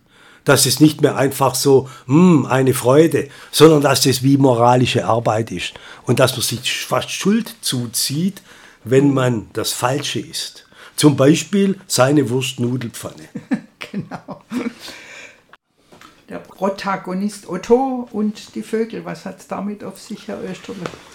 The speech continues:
Speaker 1: Damit hat's auf sich, dass er sehr gern mit Brot und anderen Speiseresten,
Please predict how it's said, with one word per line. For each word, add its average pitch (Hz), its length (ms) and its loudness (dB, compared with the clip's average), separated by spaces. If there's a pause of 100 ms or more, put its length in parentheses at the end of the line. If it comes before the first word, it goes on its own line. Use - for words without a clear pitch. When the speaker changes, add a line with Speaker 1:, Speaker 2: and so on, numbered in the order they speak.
(760)
Speaker 1:
Damit 143 320 6
hat's 147 260 2
auf - 300 2
sich, 131 300 0
dass 127 340 4
er 127 280 4
sehr 139 380 8
gern 143 480 6 (180)
mit 127 600 2 (1000)
Brot 180 420 10
und 127 260 4
anderen 139 480 2
Speiseresten, 131 1200 -2